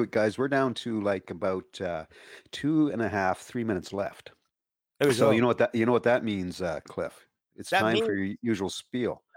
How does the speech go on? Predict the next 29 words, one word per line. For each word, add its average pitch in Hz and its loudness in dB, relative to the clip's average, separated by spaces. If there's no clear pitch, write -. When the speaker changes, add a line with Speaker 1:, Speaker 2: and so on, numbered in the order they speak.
Speaker 2:
That's - -12
right. 156 -2
That, 131 -4
that, 135 -12
that 139 0
means, 156 -6
well, 170 6
there's 131 -4
a 156 0
lot 175 6
of 131 0
people 156 2
that 120 -2
don't, 151 0
that 127 -6
don't 143 -2
like 120 -8
me 143 -6
now, 110 -4
so, 110 -6
so - -6
we 113 -4
might 113 0
not 110 -4
get 98 -8
Speaker 1:
<laughs> - -
Speaker 2:
<laughs> - -6
But, 175 0
uh, 156 6